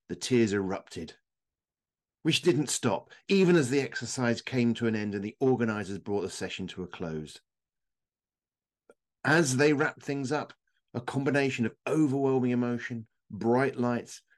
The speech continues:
and tears led to me seeing things, a vision. In the style of a nineteen sixties animation, I saw a scene of,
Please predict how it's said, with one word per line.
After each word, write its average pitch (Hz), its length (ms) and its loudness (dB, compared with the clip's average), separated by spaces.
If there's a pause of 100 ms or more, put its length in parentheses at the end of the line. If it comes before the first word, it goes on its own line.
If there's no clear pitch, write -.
(120)
and 104 160 -6
tears 127 640 2 (560)
led 131 440 -2 (540)
to - 120 -8
me 147 160 -4
seeing 127 600 -6
things, 90 720 -16 (720)
a 139 100 -2
vision. 113 840 -6 (1800)
In 165 100 0
the 170 60 -2
style 151 600 0
of 120 100 0
a 117 120 -4 (140)
nineteen 127 640 -2
sixties 120 540 -8
animation, 107 560 -4 (180)
I 143 100 -6
saw 139 240 -2
a 127 40 -2
scene 117 600 0
of, 80 100 -8